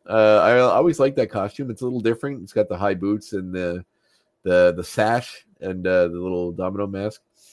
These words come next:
But yeah, it's very classic, and I kinda miss it. I know she's, uh, essentially Captain Marvel now in the comics and in the movies, but I kinda like that costume. It's just, uh, it's, it's unique.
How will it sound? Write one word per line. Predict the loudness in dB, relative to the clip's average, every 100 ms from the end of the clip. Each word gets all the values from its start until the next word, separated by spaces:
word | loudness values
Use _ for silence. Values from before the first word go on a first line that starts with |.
| _ -20 _ _ _
But | 2 6
yeah, | 6
it's | 4 2
very | 0 0
classic, | 2 2 2 0 -6 -4
and | -4
I | -2
kinda | -4 -2
miss | -4 -6
it. | -8 -8
I | -2
know | 0 0
she's, | -2 -8 -8 -6
uh, | -2 -2 -2
essentially | -4 -8 -8 -2
Captain | -2 -2
Marvel | -6 -6 -4
now | -4
in | -6
the | -4
comics | -2 -2 -4 -10 _ _ _ -4
and | -2
in | 0
the |
movies, | 0 -2 -2 -6 -2
but | 0 0 -6 _ _ _ _
I | -2
kinda | 2 2
like | 2
that | 2
costume. | 0 0 -4 -16 _
It's | -6
just, | -4 -2 2
uh, | 2 2
it's, | -2 -6 -8
it's | -6 -4 -4
unique. | -4 -4 -8